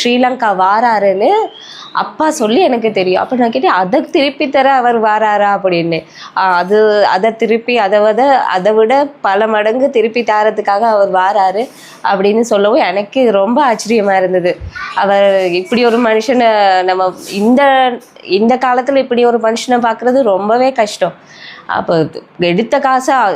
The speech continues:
த-, தெரியாம அவங்க வச்சுக்கொள்ளலாம். ஆனா அவங்க சொல்லி, அவங்க திருப்பி அவங்களுக்கு, எனக்கு எங்-, மூணு பேர், அப்பா, எங்களோட சித்தப்பா, எங்களோட பெரியப்பா, அ,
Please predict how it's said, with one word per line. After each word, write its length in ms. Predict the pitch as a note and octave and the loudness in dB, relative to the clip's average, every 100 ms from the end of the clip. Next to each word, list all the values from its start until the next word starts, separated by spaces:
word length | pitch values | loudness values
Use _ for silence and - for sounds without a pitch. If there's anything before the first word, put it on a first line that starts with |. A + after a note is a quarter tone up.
| - | -4
த-, 200 | E3 - - - | -6 -6 -8 -6
தெரியாம 460 | G3+ B3+ D#4 F#4 | -2 0 2 2
அவங்க 300 | F4+ E4+ E4 | 2 2 0
வச்சுக்கொள்ளலாம். 640 | A#3 E4 F4+ C#4+ G3 E3+ - | 0 -2 0 2 0 -2 -2
ஆனா 300 | E3+ G3 A3+ | -2 0 0
அவங்க 380 | A3+ F3+ G3+ | 0 0 0
சொல்லி, 520 | G3 G#3 A3 A#3 B3 C4+ | 0 0 2 2 2 2
அவங்க 360 | G3 A3 B3 | 0 0 0
திருப்பி 400 | A#3+ A3+ A3+ A#3+ | 0 0 0 0
அவங்களுக்கு, 580 | G#3+ G#3+ G#3 G#3 G3 F#3+ - - - | 0 2 0 0 -2 -4 -10 -14 -4
எனக்கு 460 | G3 G#3+ G#3+ G#3 | -2 -2 -2 0
எங்-, 260 | F#3 F3+ - | 2 0 0
மூணு 300 | G#3+ C#4+ C#4 | 0 2 0
பேர், 260 | A#3 F#3 | 0 -2
அப்பா, 680 | - F3+ - A3 A#3 F#4 - - - - - | -2 -6 -4 -2 -2 -2 -6 -14 -20 -18 -6
எங்களோட 320 | F#3+ G3+ F#3+ | -2 0 0
சித்தப்பா, 840 | G3 G3 - A3+ A3+ B3+ G#4+ - _ - - | -2 -6 -2 -4 -2 -2 -2 -4 _ -20 -8
எங்களோட 360 | - G#3 A3 C4+ | -2 0 0 0
பெரியப்பா, 560 | B3 B3 G#3+ - - - | 0 2 0 -2 -6 -8
அ, 40 | _ | _